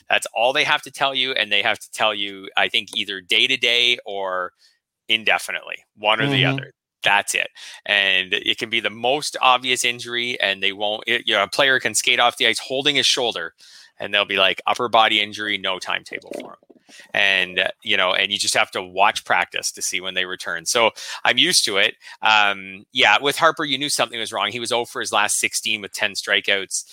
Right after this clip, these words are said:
Speaker 1: Uh, Girardi saying that, you know, that he just needed, I guess, I don't know. Girardi saying he had another day to re-,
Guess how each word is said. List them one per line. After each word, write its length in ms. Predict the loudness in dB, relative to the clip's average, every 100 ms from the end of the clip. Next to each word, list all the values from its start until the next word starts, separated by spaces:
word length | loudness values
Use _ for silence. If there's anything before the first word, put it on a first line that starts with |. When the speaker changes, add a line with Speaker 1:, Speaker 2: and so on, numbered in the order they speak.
| -20 -14 -2
Speaker 1:
Uh, 300 | 0 2 0 0 -4 -6
Girardi 360 | -4 2 2 4
saying 340 | 2 2 2
that, 140 | 0 -2
you 160 | -4 -6
know, 280 | -4 -8 -12 -10 -4
that 120 | -4
he 120 | -2
just 180 | -8 -6
needed, 220 | -8 -2
I 100 | 0
guess, 280 | 4 4 4
I 140 | 2 0
don't 80 |
know. 100 | 0
Girardi 340 | -4 0 2 2
saying 180 | 0 2
he 80 |
had 120 | 2 2
another 240 | 0 0
day 160 | 0 0
to 80 | -2
re-, 160 | -6